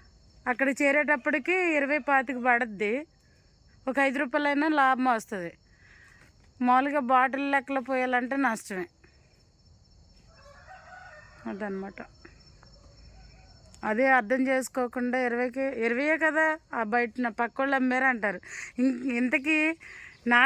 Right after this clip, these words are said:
దగ్గరే మీ ఆయన గారు ఎనభై రూపాయలకి ఇస్తున్నారు పెద్ద బాటిల్, మీ ఆయన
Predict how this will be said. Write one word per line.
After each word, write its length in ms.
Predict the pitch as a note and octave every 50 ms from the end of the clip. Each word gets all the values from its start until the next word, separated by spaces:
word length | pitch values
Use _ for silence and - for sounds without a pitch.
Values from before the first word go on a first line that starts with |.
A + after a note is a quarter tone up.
| C#4 D4
దగ్గరే 320 | D#4+ D#4 B3+ D4+ D#4+ D#4 C#4+ - - _ -
మీ 100 | A#3 B3+ C4+ C4 B3+
ఆయన 160 | C4 C#4 D4 C#4 D4
గారు 200 | D4 C#4 C4 C4 C4+ C4 B3+ B3
ఎనభై 200 | A#3+ B3 B3+ C#4
రూపాయలకి 360 | C#4+ B3 B3+ C#4+ C4+ C#4 B3+ C#4+ C4+
ఇస్తున్నారు 340 | B3+ - - B3 A#3 A3 G#3 A#3+
పెద్ద 160 | A3 G#3 G3+ A3 A3
బాటిల్, 380 | A3+ A3 G#3+ - G#3+ G#3 G#3 G#3+ A#3+ B3 A#3
మీ 100 | A3+ A3+ A3+ A3
ఆయన 180 | A3 A#3 A#3+